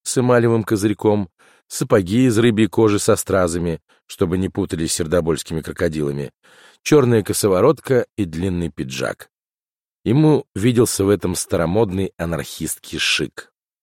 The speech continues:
Скоро у него появились шапочные друзья,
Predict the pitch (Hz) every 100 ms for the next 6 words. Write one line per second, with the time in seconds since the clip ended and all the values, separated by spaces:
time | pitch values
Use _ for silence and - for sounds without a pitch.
0 | _ _ _ _ _ _ _ _ _ _
1 | - - 90 127 160 - 117 107 95 117
2 | 101 87 85 107 101 - 82 - - 85
3 | 82 80 76 80 127 135